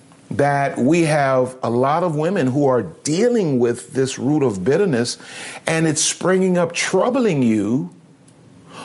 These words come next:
more than you even realize. In fact, many of you don't realize it at all.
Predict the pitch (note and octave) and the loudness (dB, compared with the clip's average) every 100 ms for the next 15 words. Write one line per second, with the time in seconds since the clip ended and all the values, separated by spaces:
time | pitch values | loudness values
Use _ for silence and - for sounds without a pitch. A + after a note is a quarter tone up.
0 | - - D3 F#3 G#3 A3+ F3+ G3+ G3 F#3+ | -6 0 4 4 4 2 2 2 2 2
1 | G#3 F#3+ E3+ E3+ E3+ G#3+ A#3 C#3+ - - | 2 2 2 2 2 2 2 0 -2 -6
2 | - D3 C3 - G3 F3+ - - - B2 | -6 -4 -2 0 0 -2 -8 -16 -4 0
3 | G#3+ A#3 C#3+ D3+ D3 A#2 D3 D3 B2+ C#3+ | 2 2 2 2 0 0 0 0 0 0
4 | D3+ C#3 C3+ B2 B2+ B2 A#2+ C3 G3+ C4 | 2 2 0 0 0 0 0 2 2 2
5 | A#2 G2 | 0 -4